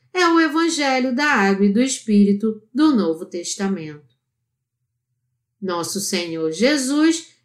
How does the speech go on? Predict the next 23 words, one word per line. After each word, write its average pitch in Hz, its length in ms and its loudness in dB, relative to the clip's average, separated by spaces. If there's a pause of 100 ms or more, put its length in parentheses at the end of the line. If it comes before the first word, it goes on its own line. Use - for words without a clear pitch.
disse 330 360 2
a 320 40 2
Nicodemos 247 880 2
em 220 160 0
João 220 500 0
capítulo 180 680 -4 (100)
três, 302 640 0 (160)
cinco, 269 800 -2 (160)
assim: 185 600 -4 (1080)
"Em 170 200 -6
verdade, 226 600 0
em 233 60 0
verdade 262 640 0
te 320 200 -2
digo, 180 540 -4 (400)
quem 165 240 -6
não 262 240 2
nascer 294 540 -2
da 165 100 -4
água 175 360 -4
e 185 80 -6
do 220 100 0
Espírito 285 760 -2